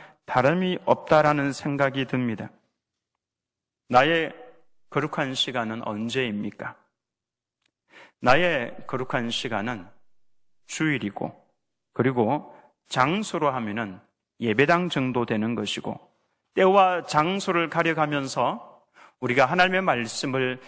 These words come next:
실천한다고 한다면은 대제사장과 우리가 별반 다름이 전혀 없는 겁니다. 예수님 역시 유대인이었죠.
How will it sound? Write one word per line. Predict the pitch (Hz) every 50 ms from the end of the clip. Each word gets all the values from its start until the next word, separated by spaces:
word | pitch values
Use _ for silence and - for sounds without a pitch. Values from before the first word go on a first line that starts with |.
| -
실천한다고 | - - - 170 160 - 170 156 135 127 123 120 123 117 113 113 113
한다면은 | 113 113 110 104 107 101 101 104 104 98 95 95 - - _ _ _ _ _ _ - - - - -
대제사장과 | 143 143 175 202 220 - - 135 127 - 175 165 151 139 123 120 107 113 127 127 - -
우리가 | 135 127 143 160 147 131 104 110 143 190 - - - -
별반 | - 160 165 170 170 170 165 170 170 165 - - -
다름이 | - 127 135 147 175 190 190 180
전혀 | - 160 147 156
없는 | 160 - - 127 120 117 127 143 156 165
겁니다. | 151 135 123 113 104 107 - - _ _ _ _ _ _ _ _ _ _ _ _ _ _ _ _ - - - - - - - -
예수님 | - 233 - 247 254 269 269 262 247 226
역시 | 202 208 208 - - 226 208 202
유대인이었죠. | 160 143 151 208 202 202 202 202 196 180 170 151 135 - - 127 117 101 -